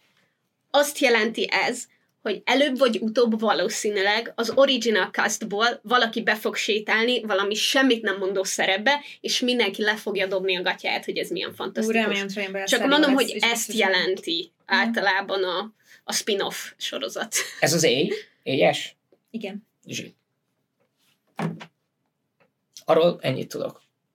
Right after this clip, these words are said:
Speaker 3: Eltűnik a lány, de mégse. Van
Speaker 2: Illetve
Speaker 3: éj,
Speaker 2: folytatják a
Speaker 3: és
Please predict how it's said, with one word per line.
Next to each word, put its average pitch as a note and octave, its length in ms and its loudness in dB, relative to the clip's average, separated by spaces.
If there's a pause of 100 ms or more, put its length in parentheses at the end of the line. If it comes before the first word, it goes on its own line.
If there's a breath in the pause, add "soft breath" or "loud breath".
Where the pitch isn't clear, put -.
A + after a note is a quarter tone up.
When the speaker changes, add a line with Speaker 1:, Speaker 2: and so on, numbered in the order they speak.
(280)
Speaker 3:
Eltűnik G3 440 0
a C#3+ 40 2
lány, D#3+ 360 2 (120)
de C3 120 0
mégse. E3+ 520 2 (1120)
Van C#3+ 340 2
Speaker 2:
Illetve G3+ 200 2 (120)
Speaker 3:
éj, E3 60 4 (280)
Speaker 2:
folytatják A3 680 -2
a A3 160 2
Speaker 3:
és D#3+ 340 0